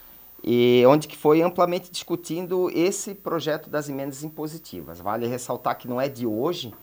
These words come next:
que eu tô tentando botar esse projeto em dia, é, porque é um projeto amplo, né?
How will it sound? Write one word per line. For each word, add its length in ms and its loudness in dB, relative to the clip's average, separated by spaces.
que 80 -8
eu 60 -6
tô 120 -6
tentando 380 -6
botar 300 -2
esse 120 -6
projeto 760 -4
em 120 0
dia, 400 0
é, 320 6
porque 200 -4
é 60 6
um 20 8
projeto 1040 6
amplo, 500 6
né? 300 -6